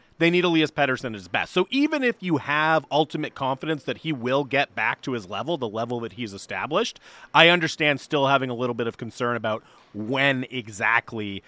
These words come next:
that might happen. And, you know, as you laid out there,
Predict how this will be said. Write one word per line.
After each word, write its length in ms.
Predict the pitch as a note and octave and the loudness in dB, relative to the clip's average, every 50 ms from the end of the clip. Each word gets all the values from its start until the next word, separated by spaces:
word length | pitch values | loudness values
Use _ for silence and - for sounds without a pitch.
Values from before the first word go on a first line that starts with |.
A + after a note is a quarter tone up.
| - - - - | -18 -20 -20 -10
that 300 | A#2 A#2+ B2+ B2 B2 F#2 | 0 4 4 4 4 4
might 240 | B2+ B2 A2+ A2 G#2 | 0 -2 -2 -2 -2
happen. 420 | D3 D#3+ F#3+ A3 - - D#3 E3+ | 2 4 4 4 4 2 2 2
And, 140 | G#3 B3 A#3+ - - _ | 2 2 2 -2 -16 _
you 100 | - C#4 | 0 2
know, 140 | C4+ B3 A3 | 4 4 4
as 240 | F#3 A3+ G#3+ E3+ G3+ | 4 2 0 0 0
you 120 | C4+ E4 | 0 2
laid 200 | D#4+ C#4+ A3 F3+ | 4 4 6 6
out 240 | F3 E3+ F3 _ - | 4 2 0 _ -4
there, 320 | B2 A#2+ A#2 G#2+ G#2+ G#2 | -4 -2 -2 -2 -2 -4